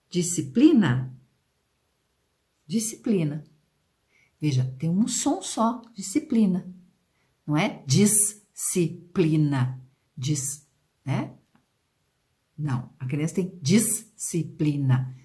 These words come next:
Pronuncia a palavra normalmente. Suscitar. Suscitar também aqui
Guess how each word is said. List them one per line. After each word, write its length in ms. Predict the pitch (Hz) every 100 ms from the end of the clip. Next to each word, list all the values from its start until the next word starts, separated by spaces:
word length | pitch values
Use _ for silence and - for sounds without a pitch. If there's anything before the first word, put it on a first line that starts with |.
| _
Pronuncia 560 | 139 135 151 - 220 330
a 20 |
palavra 420 | 254 180 175 208
normalmente. 840 | 196 330 453 381 190 147 - - _ _ _ _ _ _ _ _ _ _ _ _ _ _ _
Suscitar. 880 | - - 349 359 427 294 123 131 - - _ _ _ _
Suscitar 840 | - 311 - 381 - 151 127 - _ _ _
também 600 | - 139 123 123 214 - - _ _ _
aqui 720 | - 123 107 - 131 151 -